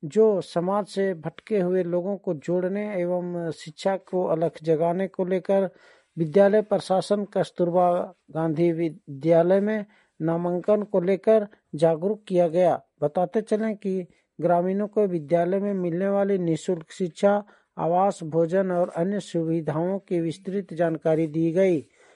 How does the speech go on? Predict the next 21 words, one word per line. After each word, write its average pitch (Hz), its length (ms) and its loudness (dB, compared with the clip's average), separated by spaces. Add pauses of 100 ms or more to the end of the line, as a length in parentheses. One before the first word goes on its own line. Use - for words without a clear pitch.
(160)
इस - 160 -4
अभियान 190 600 0 (340)
का 185 200 2
नेतृत्व 175 580 -4
वार्डन 165 520 2
ज्योति 170 440 0
वर्मा 180 480 0 (320)
ने 175 120 -2
किए। 175 520 -2 (400)
उनके 170 300 -4
साथ 202 280 2 (600)
एसएसएमसी 196 1800 -4
रि-, 175 380 -4
अध्यक्ष 190 500 -2
रिंकी 170 380 -4
देवी, 175 420 -2 (420)
गार्ड 165 300 4
सुभाष 160 480 0
कुमार, 180 380 -2
बालेश्वर 165 580 0
प्रसाद, 185 460 -2